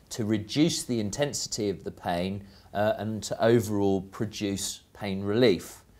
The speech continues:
That's really the first step. The second step is, once we have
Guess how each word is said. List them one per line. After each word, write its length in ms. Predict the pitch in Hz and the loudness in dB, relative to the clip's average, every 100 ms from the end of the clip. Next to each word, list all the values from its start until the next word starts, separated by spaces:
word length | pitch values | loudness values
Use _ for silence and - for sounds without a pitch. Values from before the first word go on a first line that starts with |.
| - - - _ - | -20 -20 -20 _ 4
That's 360 | 139 143 - 139 | 6 6 2 4
really 340 | 160 143 123 | 6 6 6
the 100 | 110 | 2
first 600 | - - 165 147 - - | 0 4 6 6 2 -4
step. 520 | - - 90 92 - - - _ - - - - | -6 -2 0 0 -4 -18 -20 _ -20 -20 -20 -8
The 80 | 104 | -4
second 560 | - - 175 180 156 | 0 2 2 2 0
step 360 | - 117 101 104 | 0 2 0 0
is, 140 | 107 | -6
once 500 | 101 113 151 127 - | 0 4 4 2 -4
we 160 | 123 110 | -2 -4
have 520 | 101 139 156 151 - | -4 0 2 2 0